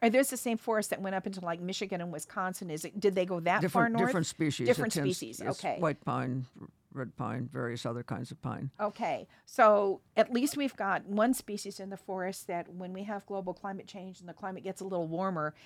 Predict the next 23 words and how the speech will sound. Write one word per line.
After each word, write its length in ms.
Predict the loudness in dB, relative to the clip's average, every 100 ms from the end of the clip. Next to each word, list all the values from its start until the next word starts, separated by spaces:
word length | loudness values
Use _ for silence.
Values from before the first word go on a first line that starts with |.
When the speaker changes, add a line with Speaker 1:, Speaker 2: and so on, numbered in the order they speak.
| -20 _ _ 2
Speaker 1:
it's 180 | 2
gonna 360 | 2 -2 -2 -6 _ -10
grow 320 | -2 4 6
well, 480 | 6 6 8 8 6
even 240 | 2 2
if 140 | 2 0
we 80 | 0
can't 280 | 2 0
figure 340 | 2 0 2 2
out 240 | 4 4 4
how 300 | 4 4 2
to 360 | -4 2 2 0
capitalize 840 | 4 4 4 2 4 4 4 0
Speaker 2:
We 100 | 2
Speaker 1:
on 120 | 6 6
Speaker 2:
hope, 80 | 6
Speaker 1:
it. 240 | 4 2
Speaker 2:
we 160 | 2 4
hope 300 | 6 4 2
Speaker 1:
<laughs> 100 | 0
Speaker 2:
so. 200 | -2 -2
Speaker 1:
Okay. 460 | -6 -2 2 2 2
Speaker 2:
Uh, 300 | 4 4